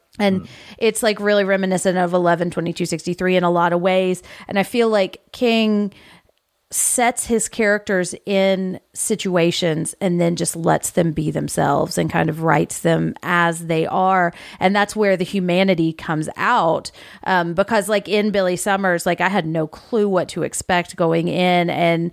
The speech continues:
Speaker 1: he is a hitman on his last job, and that's, like, the elevator pitch. And then, but the humanity in that story is what makes it really meaningful, which I think is what Gerald's Game is. Like, um,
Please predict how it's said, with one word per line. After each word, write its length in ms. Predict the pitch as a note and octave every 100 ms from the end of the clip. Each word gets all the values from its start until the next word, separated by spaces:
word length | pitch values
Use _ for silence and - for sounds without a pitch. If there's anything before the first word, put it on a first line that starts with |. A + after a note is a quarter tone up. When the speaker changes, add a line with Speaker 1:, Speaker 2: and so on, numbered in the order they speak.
| - -
Speaker 1:
he 300 | - G#3 F#3+
is 240 | F3+ E3 E3
a 180 | - E3
hitman 720 | G3+ - F#3+ F3+ F3 F3 -
on 200 | F3 E3+
his 140 | E3
last 320 | E3+ E3 -
job, 400 | E3+ D#3+ D3+ D#3
and 100 | E3+
that's, 160 | D#3+ -
like, 140 | E3
the 120 | D#3+ D#3
elevator 400 | D#3+ D#3 D3+ D3+
pitch. 360 | F3 D#3+ - -
And 240 | F#3 E3+
then, 360 | E3 E3 E3 D#3+ _ _ _ _ -
but 160 | G#3
the 60 | G#3
humanity 640 | F#3+ G3+ G3 A3 G3+ F3 E3
in 80 |
that 160 | D#3+ -
story 360 | - G3 G3 E3+
is 120 | D#3+
what 160 | D#3+
makes 200 | E3 E3
it 80 | -
really 380 | F3+ D#3+ D#3+ D#3+ - - -
meaningful, 680 | - A3 C#4+ F#3+ E3 - -
which 160 | - G#3+
I 80 | F#3+
think 240 | G3 F#3
is 120 | F3
what 440 | F3 F3 E3 - _ - F3
Gerald's 440 | F#3 F#3 G3 E3
Game 260 | - D#3+ E3+
is. 400 | F#3+ G3+ F3+ F3+
Like, 280 | F3+ F3 - - - _ _ - F3+
um, 300 | - G#3+ G#3+